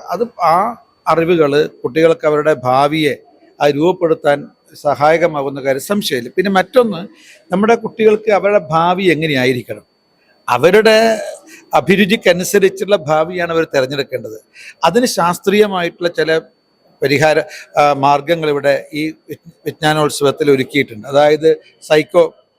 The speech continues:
ടെസ്റ്റുകൾ, അതായത് നമ്മുടെ അഭിരുചിക്കനുസരിച്ച് ഭാവി എ-, രൂപപ്പെടുത്താനുള്ള അല്ലെങ്കിൽ ഭാവിയിൽ ഏത് കോഴ്സാണ് തിരഞ്ഞെടുക്കേണ്ടത് എന്നതിനെ സംബന്ധിച്ചിട്ടുള്ള ഒരു ദിശാബോധം നമ്മുടെ ഇവിടുത്തെ വിവിധ ക്ലാസ്സുകളിലൂടെ കുട്ടികൾക്ക് ലഭിക്കും.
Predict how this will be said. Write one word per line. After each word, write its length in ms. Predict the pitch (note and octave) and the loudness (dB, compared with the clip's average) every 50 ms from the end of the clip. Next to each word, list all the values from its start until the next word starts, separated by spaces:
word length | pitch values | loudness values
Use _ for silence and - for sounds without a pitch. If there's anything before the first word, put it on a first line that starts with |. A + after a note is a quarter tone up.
| _ _ - | _ _ -10
ടെസ്റ്റുകൾ, 460 | C#3+ C3 - _ - D3 B2 A2+ G#2 A2+ - _ _ _ _ _ _ _ _ _ - | -10 -10 -8 _ -4 -4 -4 -4 -8 -12 -20 _ _ _ _ _ _ _ _ _ 0
അതായത് 240 | E3 F3+ F#3+ G#3+ G#3+ | 2 2 2 2 0
നമ്മുടെ 240 | G#3+ G3 G#3 A3+ A#3 G#3+ | -4 -4 -2 -2 -2 0
അഭിരുചിക്കനുസരിച്ച് 1200 | F#3+ F3 - - G3 F#3+ G#3+ A3 - A#3 A#3 - A3 G3 F3+ F#3 - - F#3+ F#3 F#3+ F#3 F#3+ A3+ A3 F3+ C3 | -2 -2 -2 -2 -4 -2 -2 -2 -2 -4 -2 0 -2 -2 -2 -4 -4 -2 -2 0 0 0 0 0 0 -2 -2
ഭാവി 440 | A#2 D#3 D#3 E3 E3+ F3 F3 G3 G3+ - _ _ _ _ _ - | 0 2 2 2 2 0 -2 -6 -8 -10 _ _ _ _ _ -2
എ-, 160 | F3 E3+ - _ _ _ _ - | -2 -2 -2 _ _ _ _ -2
രൂപപ്പെടുത്താനുള്ള 800 | D#3 D#3+ F3 F3+ F3+ - E3 D#3 C3 - C#3+ C3+ B2 A#2+ A#2 C3+ | 2 4 4 4 2 0 -2 -2 -2 -2 -2 -4 -4 -4 -6 -6
അല്ലെങ്കിൽ 260 | E3+ F3+ F#3 F3+ G3 F#3 D3+ E3 | -6 -6 -4 -6 -6 -2 0 0
ഭാവിയിൽ 380 | E3+ F3 F#3 F#3+ G#3+ G#3+ G3+ F3 | 2 2 0 0 -2 -4 -4 -2
ഏത് 240 | E3 F#3 G3+ G3 G#3 - | 0 2 0 0 0 -4
കോഴ്സാണ് 560 | - - F3+ F#3 G3+ G3 - F#3+ F#3 F#3 F#3 - | -6 -2 2 2 2 2 2 0 0 -2 -2 -2
തിരഞ്ഞെടുക്കേണ്ടത് 640 | - D3+ C#3+ C#3 D#3+ D3+ D3+ - - C#3 B2 A2 - - D#3+ | -2 -2 -2 -2 -2 -2 -4 -2 -4 -6 -6 -6 -10 -8 -8
എന്നതിനെ 360 | D3+ F#3 A#3 A#3+ A#3 A#3+ A3+ | -6 0 2 2 4 4 2
സംബന്ധിച്ചിട്ടുള്ള 800 | A3+ - G3+ F#3+ F#3+ F#3+ F3+ F3+ - - F3+ E3+ E3 E3+ F3+ G3 - - - - - _ _ - | 0 -2 -8 -8 -8 -8 -8 -8 -8 -6 -8 -6 -4 -2 -2 -2 -4 -6 -20 -20 -20 _ _ 0
ഒരു 220 | F3 F#3 F#3 F#3+ G3 F#3+ F#3+ F#3+ - - _ _ _ _ _ D#3 | 2 4 4 4 4 2 0 -2 -4 -8 _ _ _ _ _ -2
ദിശാബോധം 760 | E3 E3 - G#3 G#3 G#3+ A3 F3+ F3+ E3+ D#3 A#2 C3 A#2+ - - - _ _ _ _ _ _ _ _ - | 0 2 4 2 2 2 2 2 2 2 2 2 -2 -4 -4 -6 -20 _ _ _ _ _ _ _ _ -6
നമ്മുടെ 220 | D#3 D#3 E3+ D#3+ E3 D3+ | -2 0 2 4 4 2
ഇവിടുത്തെ 340 | D#3+ D#3+ E3+ - F3 E3 D#3+ D#3 - - _ _ _ _ _ D3 | 2 0 0 0 0 0 0 -2 -4 -12 _ _ _ _ _ -8
വിവിധ 220 | D3 C#3 C#3 E3 | -6 -2 -2 -2
ക്ലാസ്സുകളിലൂടെ 880 | D3+ - - C#3 C3+ C#3+ C#3 - - E3 D#3 D#3+ D#3 D3 C#3+ D3 C#3+ D#3 | -2 0 0 0 0 0 0 -4 -6 -2 0 0 0 0 -2 -2 -2 -4
കുട്ടികൾക്ക് 520 | D3 - C3+ A2+ - C#3+ C#3+ C3+ - - B2 | -4 -6 -12 -12 -6 -6 -6 -6 -6 -8 -10
ലഭിക്കും. 300 | A2+ G2 - G#2+ _ - | -10 -10 -14 -20 _ -20